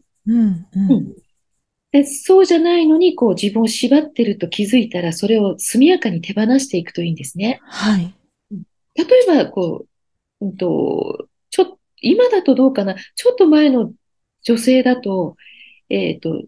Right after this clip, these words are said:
Speaker 2: 例えば主婦の方だとね、
Speaker 1: うん。
Speaker 2: 夜は出かけられないのとか。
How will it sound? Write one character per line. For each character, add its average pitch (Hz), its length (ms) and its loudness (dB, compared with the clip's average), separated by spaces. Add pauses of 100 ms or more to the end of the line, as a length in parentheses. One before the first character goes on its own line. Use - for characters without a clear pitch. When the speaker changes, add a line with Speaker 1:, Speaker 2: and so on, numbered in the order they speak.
Speaker 2:
例 302 80 -4
え 311 40 0
ば 277 60 6
主 - 180 2
婦 359 100 2
の 294 140 4
方 190 260 -6
だ 151 140 -8
と 139 100 -20
ね、 143 360 -6
Speaker 1:
う 226 120 0
ん。 202 120 -2 (680)
Speaker 2:
夜 302 240 8
は 262 100 4
出 175 100 0
か 226 120 -4
け 247 120 2
ら 254 140 2
れ 285 100 6
な 294 140 4
い 240 80 2
の 165 120 -6
と - 120 -14
か。 - 280 -18